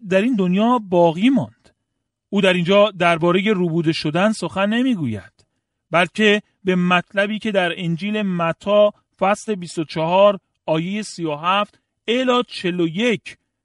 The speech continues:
در سخنان روی کوه زیتون گفت اشاره می‌کند. او صراحتاً دربارهٔ برداشته شدن افراد بی ایمان در زمان داوری و ترک کردن آنانی که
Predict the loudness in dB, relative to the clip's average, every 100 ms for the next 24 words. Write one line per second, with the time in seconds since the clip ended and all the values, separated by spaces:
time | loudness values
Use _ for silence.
0 | _ 0 0 -2 -8 -4 -2 0 0 -2
1 | -2 -4 -6 -6 -6 -4 -2 -2 -2 -4
2 | -6 -4 2 4 4 -2 _ _ _ -4
3 | -2 -2 -2 -4 -6 -12 -14 -18 _ _
4 | _ -4 -4 0 2 2 2 0 0 0
5 | 0 0 -2 -4 -4 -2 0 0 0 -4
6 | -4 -8 -4 -2 -2 -2 -4 -6 _ -4
7 | -2 -4 -6 -4 -2 0 0 0 -2 -4
8 | -6 -6 0 0 0 -2 -2 -2 0 0
9 | 0 -2 -2 -6 -8 -8 -6 -8 -4 -2
10 | -2 -2 0 2 2 0 0 0 0